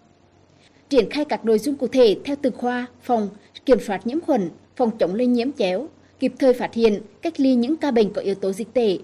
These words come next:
hoặc có dấu hiệu nghi mắc covid mười chín, lấy mẫu xét nghiệm sàng lọc cho cán bộ, nhân viên y tế tại bệnh viện và các trường hợp người có nguy cơ, kích hoạt các tổ cấp cứu lưu động phản ứng nhanh, sẵn sàng ứng phó với dịch trong cộng đồng và hỗ trợ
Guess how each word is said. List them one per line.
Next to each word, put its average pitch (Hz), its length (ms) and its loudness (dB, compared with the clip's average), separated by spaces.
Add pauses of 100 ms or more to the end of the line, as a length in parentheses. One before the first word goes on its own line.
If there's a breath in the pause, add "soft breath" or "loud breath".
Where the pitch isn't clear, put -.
(140)
hoặc 247 220 -4
có 190 120 0
dấu 185 160 -2
hiệu 214 240 2
nghi 269 240 2
mắc 269 240 -2
covid 262 220 -4
mười 214 140 -4
chín, 214 260 -4 (480 soft breath)
lấy 208 180 4
mẫu 240 200 2
xét 202 220 -4
nghiệm 214 200 0
sàng 233 200 -8
lọc - 220 -4
cho 277 80 -4
cán 196 220 -8
bộ, 208 280 0
nhân 240 200 -2
viên 247 160 -2
y 262 60 -6
tế 180 280 -4
tại 208 120 -6
bệnh 196 140 -4
viện 196 260 -2 (360 loud breath)
và 254 120 2
các 208 220 -8
trường 254 120 0
hợp 226 240 -2
người 233 140 6
có 196 180 -2
nguy 214 200 -6
cơ, 240 260 2 (420 soft breath)
kích 339 140 -8
hoạt - 220 0
các 190 180 -10
tổ 233 120 4
cấp 311 260 -2
cứu 185 140 0
lưu 247 120 0
động 220 180 0
phản 214 180 -10
ứng 185 160 -6
nhanh, 233 260 -2 (260 loud breath)
sẵn 269 220 -4
sàng 302 220 -6
ứng 202 160 -4
phó 190 180 -4
với 190 120 -2
dịch 220 260 -4
trong 277 180 -2
cộng 202 120 -2
đồng 202 240 0 (340 soft breath)
và 233 180 -2
hỗ 233 180 -2
trợ 247 180 2